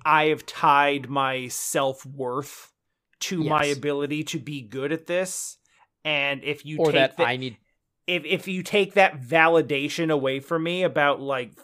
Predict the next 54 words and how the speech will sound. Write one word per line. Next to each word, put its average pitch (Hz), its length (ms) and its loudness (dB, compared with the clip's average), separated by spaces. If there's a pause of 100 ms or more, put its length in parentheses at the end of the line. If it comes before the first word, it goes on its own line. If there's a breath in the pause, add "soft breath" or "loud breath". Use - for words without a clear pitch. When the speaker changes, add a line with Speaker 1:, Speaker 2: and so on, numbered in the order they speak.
(120)
Speaker 1:
being 151 220 -2
able 147 200 -2
to 139 80 -8
feel 147 260 -2
like, 143 240 0
"Hey, 156 180 0
I'm 143 280 2
good 139 180 -4
at 151 140 -6
this, 170 320 -2
and, 127 260 -8
and, - 240 -12 (480 soft breath)
and 160 160 -2
I'm 151 180 0
better 156 300 4
at 156 140 -2
this 156 240 0
than 135 200 -8
people, 143 520 -4
than 131 180 -4
other 139 240 -4
people 143 380 -4
because 139 300 -8
they 131 120 -4
can't 131 320 -8
go 139 180 -6
through 160 240 -4
this, 170 280 -2
and 127 100 -6
I, 123 300 -2
and 127 160 -6
I 131 100 -2
could." 143 500 -6 (480)
Like, 143 320 -2
that's 175 220 0
how 175 240 4
I 156 120 4
derive 143 460 0
my 143 140 -4
self-worth, 135 840 -8 (120)
and 135 180 -6
if 131 120 -12
you 151 80 -8
take 156 260 -2
that 147 120 0
away 139 220 -2
from 151 160 -12
me, 151 160 -4
I 131 140 0
will 127 180 -10
react 120 380 -10
very 131 480 -8
negatively. 104 640 -16 (220)
Speaker 2:
I, 185 120 0